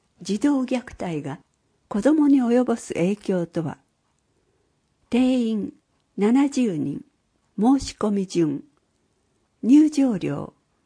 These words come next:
無料。その他、保育あり。一歳以上の未就学児。一月十五日水曜までに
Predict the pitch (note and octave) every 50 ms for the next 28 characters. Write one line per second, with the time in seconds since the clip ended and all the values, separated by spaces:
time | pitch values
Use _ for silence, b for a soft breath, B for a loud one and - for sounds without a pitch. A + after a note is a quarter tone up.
0 | _ - E3+ F3 F#3 F#3 G3 F#3+ F#3 E3+ D3+ - - _ _ _ _ _ _ _
1 | _ _ _ _ _ _ _ _ _ _ _ _ - - - A#3+ C4+ C#4 C#4+ -
2 | - - C#3 F3 - _ _ _ _ _ _ _ _ _ _ _ - C#4 D4 B3+
3 | - - - - D3 C#3+ E3 D3+ C#3+ - - - _ _ _ _ _ _ _ _
4 | _ _ _ _ _ _ _ - B3 B3+ - - - - C#4 D#4+ D4 C#4+ C4+ C#4
5 | C#4+ - - G#3+ G3 F3 D#3+ D3 C#3+ C#3 - - _ _ _ _ _ - G3+ A3
6 | B3 - - C4+ C#4 C#4 C#4+ A#3+ A3 A3 - - A3+ F#3+ - - - - - _
7 | _ _ _ _ _ _ _ _ _ _ _ _ _ _ _ _ _ _ - A3
8 | A3+ - C#4 D4 D#4 C#4+ - D#4+ D4+ D#4 C4+ C#4+ C4+ A#3+ G3 F3 E3 D#3+ D3 -
9 | - - C#3+ - - - _ _ _ _ - - - B3 C#4 C#4+ D4 D4+ C#4 B3
10 | A3 G3+ F#3 F3 E3+ - D#3+ D#3 D3+ D3+ - -